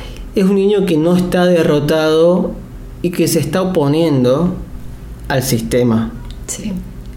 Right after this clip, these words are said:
Speaker 1: Eh, lo único que voy a decir al respecto es que se niega a cantar, dato no menor, a cantar, él quería ser cantante, se niega a cantar el himno venezolano.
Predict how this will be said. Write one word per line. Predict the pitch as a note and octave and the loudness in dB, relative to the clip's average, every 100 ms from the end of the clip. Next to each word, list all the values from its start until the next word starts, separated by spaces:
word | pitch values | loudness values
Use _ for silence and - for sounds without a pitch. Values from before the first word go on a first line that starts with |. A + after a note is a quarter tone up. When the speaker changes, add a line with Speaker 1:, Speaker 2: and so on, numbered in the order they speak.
| - - | -12 -8
Speaker 1:
Eh, | - G#2 A2 A2+ F#2+ F2+ F2 - - - | -2 0 2 2 2 0 0 -2 -4 -2
lo | B2 | 2
único | C3 C3+ | 2 2
que | B2+ | 2
voy | A#2+ B2 | 2 2
a | |
decir | A#2 A2+ A#2+ A#2+ | 2 0 0 0
al | A#2 | 2
respecto | A2+ A2 - B2 A2+ C3+ | 0 0 -2 -4 0 0
es | - - | -2 -4
que | B2 A#2+ B2 - - - - | 0 0 0 -6 -14 -16 -10
se | - - A2+ | -4 0 2
niega | C3 C#3 D3+ F3 - - - - - | 4 2 2 0 -2 -8 -10 -12 -6
a | B2 B2+ | -4 -2
cantar, | A#2 A2+ A2+ A2+ C#3+ C#3 F3 - - - - - - | 0 4 4 4 2 0 0 -4 -10 -14 -14 -14 -4
dato | C3+ A#2+ A2 | -2 0 2
no | A2+ A#2+ | 2 2
menor, | C#3 D#3+ C#3+ F3 - | 2 2 0 -2 -4
a | - G#2 - | -6 -6 -4
cantar, | A2 G#2 A2 B2 C#3+ C#3 D3 C#3+ - | -2 -2 -2 0 0 0 -2 -4 -6
él | B2 A2+ | -4 -2
quería | A2+ A2+ | 0 2
ser | A2+ A2+ A2 - | 0 0 -2 0
cantante, | A2 A2+ C#3 C3 B2 B2 C3+ - - - - - - - - - - - - | 2 2 2 2 0 0 -4 -8 -14 -16 -16 -14 -14 -14 -14 -14 -14 -14 -10
se | - E3+ | -2 0
niega | F#3+ | 2
a | G3 | 2
cantar | C#3 C3 D#3+ | 2 2 2
el | C#3+ | 2
himno | D#3+ E3 C3+ C#3 F3+ - - - - - - - - | 2 2 2 2 0 -2 -6 -12 -12 -12 -12 -10 -2
venezolano. | C#3 B2 B2 G#2 F2+ | 0 2 2 0 -2